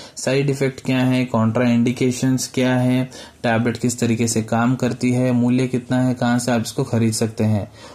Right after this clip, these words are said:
पूरी जानकारी मैं आपको इस वीडियो में देने वाला हूँ। वीडियो को शुरू से लेकर अंत तक जरूर देखें। नमस्कार दोस्तों, आप देख रहे हैं YouTube चैनल वेंकटेश एच पुजार, मैं हूँ डॉक्टर वेंकटेश एच पुजार। आइए आज की चर्चा को शुरू करते हैं।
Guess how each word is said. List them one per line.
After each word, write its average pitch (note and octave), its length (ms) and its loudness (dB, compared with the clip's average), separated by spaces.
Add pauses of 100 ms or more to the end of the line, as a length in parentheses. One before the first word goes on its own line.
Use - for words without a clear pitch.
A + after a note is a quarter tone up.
(140)
पूरी E3 400 2
जानकारी A#2+ 580 2
मैं B2 140 2
आपको A#2+ 280 0
इस A#2+ 160 -2
वीडियो A#2+ 160 2
में A#2 120 2
देने A#2 220 2
वाला B2 200 2
हूँ। C3+ 140 0
वीडियो B2 200 0
को B2+ 100 0
शुरू C3 240 -2
से B2 140 -4
लेकर A#2 240 0
अंत A2 220 2
तक C3 120 0
जरूर A2 320 2
देखें। G#2 280 -2 (440)
नमस्कार C#3 400 0
दोस्तों, C#3+ 320 0
आप B2 140 2
देख A#2 220 0
रहे A#2 120 2
हैं A#2 80 2
YouTube A2+ 260 0
चैनल A2+ 280 0
वेंकटेश A2+ 420 2
एच B2+ 140 0
पुजार, C3+ 420 0
मैं A2+ 180 2
हूँ A2 180 2
डॉक्टर B2 300 0
वेंकटेश C3 420 0
एच B2+ 140 -2
पुजार। C3 460 0 (360)
आइए D3+ 280 2
आज A#2 200 0
की A#2+ 120 0
चर्चा A#2 340 0
को C#3+ 120 0
शुरू A2+ 280 0
करते G#2+ 300 -2
हैं। G2+ 220 -4